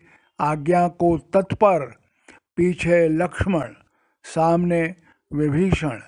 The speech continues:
भल्ल धीर सुग्रीव प्रांत पर पाद पद्म के महावीर, यूथपति अन्य जो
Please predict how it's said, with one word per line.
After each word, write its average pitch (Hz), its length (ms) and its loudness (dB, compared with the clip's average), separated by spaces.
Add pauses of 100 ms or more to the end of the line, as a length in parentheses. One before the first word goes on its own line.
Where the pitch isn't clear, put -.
(600)
भल्ल 190 520 2
धीर 147 540 -2 (500)
सुग्रीव 175 640 2 (880)
प्रांत 196 480 2 (100)
पर 190 300 4
पाद 180 480 2 (120)
पद्म 180 360 0
के 180 220 0 (120)
महावीर, 160 880 -2 (500)
यूथपति 185 840 0 (520)
अन्य 202 400 4
जो 147 180 0